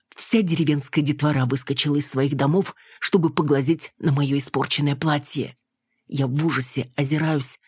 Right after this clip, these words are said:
Везде знакомые лица, среди которых и два моих брата. Вы знаете, они смеются громче всех.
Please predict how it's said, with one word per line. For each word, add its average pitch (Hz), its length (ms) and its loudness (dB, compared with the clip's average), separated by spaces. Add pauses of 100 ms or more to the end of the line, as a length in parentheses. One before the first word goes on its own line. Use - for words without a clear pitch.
(500)
Везде 185 340 2
знакомые 165 580 0
лица, 175 500 -2 (180)
среди 180 380 0
которых 165 600 0 (200)
и 233 100 4
два 156 320 0
моих 151 300 2
брата. 139 520 -2 (680)
Вы 147 100 -2
знаете, 170 640 -2 (720)
они 160 240 0
смеются 147 720 -4 (460)
громче 175 480 2
всех. - 500 -4